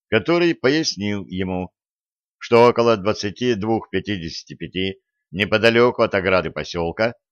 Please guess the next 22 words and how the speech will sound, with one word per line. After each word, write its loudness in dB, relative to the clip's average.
произошел 2
взрыв -4
неустановленного -2
взрывного -4
устройства. -6
В -6
результате 2
взрыва -4
был 2
поврежден 0
забор 0
поселка, -4
частично -4
разрушен -2
недостроенный -2
дом, -2
расположенный 0
на -2
участке, -2
принадлежащем -2
гражданину -2
Федоткину. -4